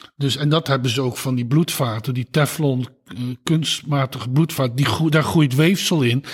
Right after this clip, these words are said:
zodat je weer een nieuw weefselwandje krijgt in je, in je aortabroek. Het is, is allemaal hetzelfde. En die buitenste korrel, dat is geheugenmetaal.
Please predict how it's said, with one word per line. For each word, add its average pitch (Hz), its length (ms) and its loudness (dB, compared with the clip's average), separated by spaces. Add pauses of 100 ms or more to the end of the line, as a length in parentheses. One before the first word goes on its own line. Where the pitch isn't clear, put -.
(120)
zodat 147 320 2
je 143 100 -4
weer 131 200 0
een 131 140 -2
nieuw 143 240 4
weefselwandje 143 840 0
krijgt 127 440 -6
in 127 140 -2
je, 127 280 -4
in 131 80 -4
je 127 100 -4
aortabroek. 127 680 -8
Het - 500 -18
is, - 100 -14
is 156 160 -8
allemaal 165 200 -2
hetzelfde. 127 560 -2 (760)
En 147 220 0
die 135 120 -2
buitenste 196 600 0
korrel, 139 380 -4
dat 156 180 -2
is 160 140 -2
geheugenmetaal. 131 1200 -2